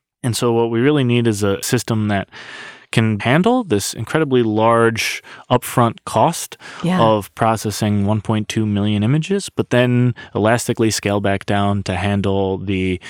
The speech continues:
Speaker 1: kind of day-to-day flow of data through the system.
Speaker 2: How's it going then? Have they said, "This new data set confirms our suspicions that it's not endangered," or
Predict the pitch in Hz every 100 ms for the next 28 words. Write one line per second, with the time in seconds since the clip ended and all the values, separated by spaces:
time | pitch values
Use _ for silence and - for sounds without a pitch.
0 | - - - 123 107 113 113 - 107 110
1 | 107 104 101 101 - _ - - 110 113
2 | 117 107 107 98 - 98 98 92 - 95
3 | 95 - - - - 113 - _ _ _
4 | _ _ - - 269 269 226 262 269 160
5 | 143 - 180 175 165 175 175 165 - -
6 | 190 170 160 175 _ _ _ 165 175 190
7 | - 185 185 160 170 175 - 170 165 -
8 | - 180 - 175 202 196 175 160 180 -
9 | 175 - 214 - 185 170 - _ 180 -
10 | 180 165 208 214 226 247 277 302 185 147
11 | 151 147 147 175